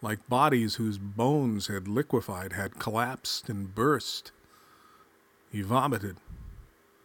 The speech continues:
The buildings around him rattled like boxes of rocks. He saw them shuddering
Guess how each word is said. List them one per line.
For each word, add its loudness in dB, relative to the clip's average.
The -6
buildings 8
around 6
him 2
rattled 2
like -4
boxes -4
of -8
rocks. -4
He -14
saw 2
them 2
shuddering 2